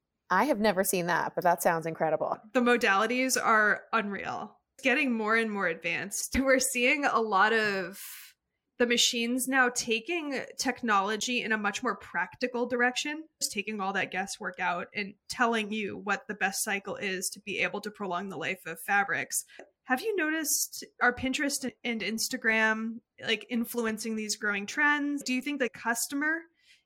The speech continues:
Speaker 2: is driving the customization and trends, or do you think that trade has taken this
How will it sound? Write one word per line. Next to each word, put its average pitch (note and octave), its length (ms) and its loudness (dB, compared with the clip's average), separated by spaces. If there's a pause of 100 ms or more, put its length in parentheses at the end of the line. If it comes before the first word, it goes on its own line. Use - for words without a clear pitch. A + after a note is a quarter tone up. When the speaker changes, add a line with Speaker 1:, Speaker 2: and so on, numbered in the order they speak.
Speaker 2:
is B3+ 160 4
driving B3+ 580 2 (120)
the A#3+ 60 -4
customization B3 680 0
and A3 100 -2
trends, C4 300 -2
or C4 80 2
do G3+ 120 -6
you A3 160 -4
think A#3 460 -4 (120)
that G#3 420 2
trade G#3 440 0
has G3 680 -2
taken G3+ 380 -8
this - 580 -8